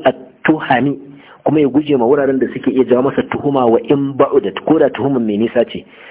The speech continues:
A ganshi, kar a ganshi a wuraren da za a tuhume shi ko a zarge shi, kai sa mutane mummunan tunani, ko ya sa su ɗauki zunubi, ko ya sa su wulakanta ilimin shi, ko su yi magana banza a kan shi. Kamar misali, a ga malami a gidan giya, ko da ba shan giya ya je ba, za a tuhume shi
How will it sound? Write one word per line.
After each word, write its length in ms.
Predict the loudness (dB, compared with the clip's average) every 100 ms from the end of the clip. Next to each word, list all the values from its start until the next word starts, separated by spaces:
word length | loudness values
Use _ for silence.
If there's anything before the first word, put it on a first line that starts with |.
| -2
A 100 | 0
ganshi, 260 | 2 0 0
kar 140 | 0 2
a 60 |
ganshi 220 | 2 0 2
a 40 |
wuraren 320 | 4 4 2
da 100 | 2
za 120 | 2 2
a 60 | 0
tuhume 420 | -2 -2 0 0
shi 120 | -2
ko 180 | 0 0
a 80 | 2
zarge 340 | 0 0 0 -2
shi, 100 | 0
kai 160 | 0 2
sa 140 | 2 0
mutane 340 | 0 0 0
mummunan 440 | 0 2 2 2 0
tunani, 420 | -2 0 -2 -4 -12 -20 -20 -2
ko 100 | 0
ya 120 | 0
sa 40 | -2
su 20 | -2
ɗauki 260 | -2 0
zunubi, 380 | 0 -2 -4 -10 -16 -20 -18 0
ko 120 | 0
ya 80 | 2
sa 160 | -2
su 80 | 2
wulakanta 400 | 2 2 0 0
ilimin 320 | 2 2 0 -4
shi, 100 | -2
ko 160 | -2
su 40 | -2
yi 60 | -4
magana 280 | 0 0 2
banza 340 | 0 2 2
a 20 | 2
kan 160 | 0
shi. 100 | -2
Kamar 220 | 0 0
misali, 320 | 0 0 0 2
a 120 | 2
ga 100 | 2
malami 420 | 2 2 0 -4 -8 -20 -20 _ _ _
a 80 | -6
gidan 320 | -2 0 0 0
giya, 220 | -2 -4 -10 -20 _ -4
ko 160 | 0 2
da 200 | 2 0
ba 160 | 0
shan 240 | 0 -2 -2
giya 180 | -2 -2
ya 100 | -2 -2
je 160 | -2
ba, 100 | 0
za 80 | 0 -2
a 40 |
tuhume 360 | -8 -14 -10 -10
shi 180 | -10